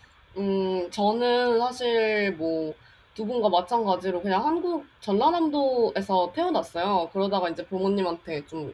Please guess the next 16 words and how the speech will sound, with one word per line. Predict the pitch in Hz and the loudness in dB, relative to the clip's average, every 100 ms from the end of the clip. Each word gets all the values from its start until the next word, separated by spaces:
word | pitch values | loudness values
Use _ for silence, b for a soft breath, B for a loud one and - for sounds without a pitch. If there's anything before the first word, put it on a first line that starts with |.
| - | -8
"나는 | 170 175 175 170 165 156 _ _ _ | -6 -4 -4 -4 -6 -8 _ _ _
다른 | - 170 180 185 185 196 190 | -4 -2 0 0 0 -2 0
나라에서 | 180 175 185 180 175 | 2 4 2 -2 -8
도전을 | 165 175 190 | -8 -6 -4
해보고 | 240 277 262 | -4 -4 -6
싶다"라고 | - - 233 190 180 185 | -8 -2 0 2 0 -2
해서 | 196 175 151 - _ _ | -4 -4 -6 -12 _ _
쫄라서 | 277 330 339 320 240 185 - | -2 2 2 4 6 6 4
외국어고 | 175 170 190 185 165 165 151 - | -4 -2 0 -2 -2 -4 -4 -4
가고, | 156 170 143 - _ - | -4 -4 -6 -12 _ -8
그래서 | 160 160 | -6 -6
반대 | 151 170 165 175 170 | -8 -8 -4 -4 -4
그때 | - - | -6 -4
하셨거든요, | 175 202 175 156 147 | -4 -4 -8 -12 -12
부모님이. | 143 156 156 147 143 139 - b b b | -12 -12 -10 -10 -10 -12 -14 b b b
저, | - | -16